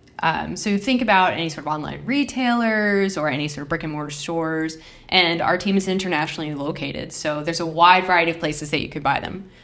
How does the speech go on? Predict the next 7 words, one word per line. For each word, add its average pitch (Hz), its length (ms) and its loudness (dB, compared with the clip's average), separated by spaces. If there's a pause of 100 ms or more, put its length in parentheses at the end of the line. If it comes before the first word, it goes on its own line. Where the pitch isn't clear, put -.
(140)
So, 151 720 2
um, 143 600 -2 (460)
pretty 269 180 2
much 285 220 0
an-, 220 200 0
almost 247 300 4
anywhere. 208 560 -2